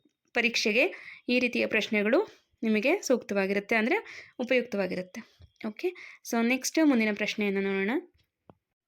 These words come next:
ಏಳನೆಯ ಪ್ರಶ್ನೆ, ಸತತಂ ನಂ ಸಂ ರರಂಗಂ ಇದು ಯಾವ ವೃತ್ತದ ಸೂತ್ರವಾಗಿದೆ? ಅಂದ್ರೆ ಯಾವ ಖ್ಯಾತ ಕರ್ನಾಟಕ ವೃತ್ತದ ಸೂತ್ರವಾಗಿದೆ ಅಂತ ಪ್ರಶ್ನೆಯನ್ನ ಕೇಳ್ಬೋದು.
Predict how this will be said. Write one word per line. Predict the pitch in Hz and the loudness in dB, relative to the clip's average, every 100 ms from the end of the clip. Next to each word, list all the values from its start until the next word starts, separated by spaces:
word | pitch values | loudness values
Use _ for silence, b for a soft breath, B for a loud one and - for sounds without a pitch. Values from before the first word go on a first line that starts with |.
| _ _ b b b b _ _ _ - | _ _ b b b b _ _ _ 0
ಏಳನೆಯ | 240 240 254 226 202 | 4 6 4 4 2
ಪ್ರಶ್ನೆ, | 190 190 190 - - b b b b b _ _ | 0 -2 -6 -10 -12 b b b b b _ _
ಸತತಂ | - - 262 247 302 294 285 320 370 - | -16 0 2 4 4 4 6 6 4 0
ನಂ | 226 233 240 262 311 | 4 6 6 6 6
ಸಂ | 311 247 254 302 - 233 | 4 4 6 4 2 4
ರರಂಗಂ | 220 220 226 208 202 190 - - | 6 6 4 4 2 2 -2 0
ಇದು | 233 330 B B B _ | 2 2 B B B _
ಯಾವ | 226 233 233 262 311 | 0 2 4 4 4
ವೃತ್ತದ | 254 254 - 247 254 | 6 2 4 4 6
ಸೂತ್ರವಾಗಿದೆ? | 285 254 226 220 208 196 196 196 202 - _ - | 4 4 2 2 2 2 2 2 0 -2 _ -8
ಅಂದ್ರೆ | 202 208 277 | -4 0 4
ಯಾವ | 277 226 247 254 | 4 4 2 0
ಖ್ಯಾತ | 226 226 233 | 0 0 0
ಕರ್ನಾಟಕ | 233 226 220 220 220 | 2 2 2 0 0
ವೃತ್ತದ | 208 202 208 277 381 | -2 0 0 2 2
ಸೂತ್ರವಾಗಿದೆ | 381 226 226 214 208 208 208 202 B B B - | 0 0 2 2 4 4 2 0 B B B -4
ಅಂತ | 226 | -2
ಪ್ರಶ್ನೆಯನ್ನ | 233 226 - 214 208 220 294 311 - | 0 0 0 0 2 2 0 -2 0
ಕೇಳ್ಬೋದು. | 233 208 190 202 214 | 2 2 2 0 2